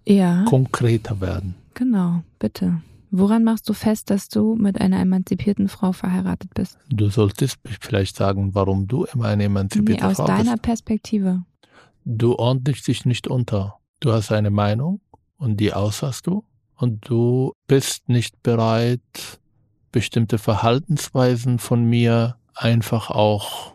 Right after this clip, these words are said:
Speaker 2: so zu akzeptieren, sondern du stellst sie in Fragen. Du diskutierst darüber. Du hast eine Vorstellung,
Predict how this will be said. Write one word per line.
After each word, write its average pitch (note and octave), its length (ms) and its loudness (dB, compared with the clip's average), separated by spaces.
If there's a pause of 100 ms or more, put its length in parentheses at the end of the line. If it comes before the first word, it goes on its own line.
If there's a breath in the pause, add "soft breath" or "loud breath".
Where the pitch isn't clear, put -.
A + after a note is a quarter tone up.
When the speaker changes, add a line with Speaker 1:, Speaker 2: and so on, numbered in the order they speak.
Speaker 2:
so A#2+ 300 2
zu - 200 0
akzeptieren, G#2 720 0
sondern G2+ 340 0
du G2+ 140 -2
stellst A2 400 0
sie G#2 100 0
in G2+ 120 0
Fragen. G2+ 540 -2 (380)
Du - 80 -20
diskutierst - 760 -2
darüber. F2+ 520 -4 (420)
Du G#2 100 -2
hast G2+ 160 -2
eine G#2 160 2
Vorstellung, A2+ 840 0